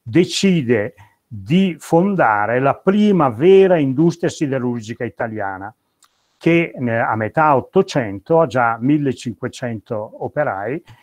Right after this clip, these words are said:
e, eh, e che, eh, si specializza nella pro-, una produzione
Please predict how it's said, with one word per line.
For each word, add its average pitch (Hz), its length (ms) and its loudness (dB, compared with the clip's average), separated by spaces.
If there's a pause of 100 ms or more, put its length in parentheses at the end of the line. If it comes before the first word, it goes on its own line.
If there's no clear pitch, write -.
(280)
e, 196 400 4
eh, 123 760 0
e 185 200 0
che, 160 680 2
eh, 113 60 -8
si 208 220 -2
specializza 131 1160 0
nella 139 320 0
pro-, 147 200 -6
una 185 180 0
produzione 120 800 -6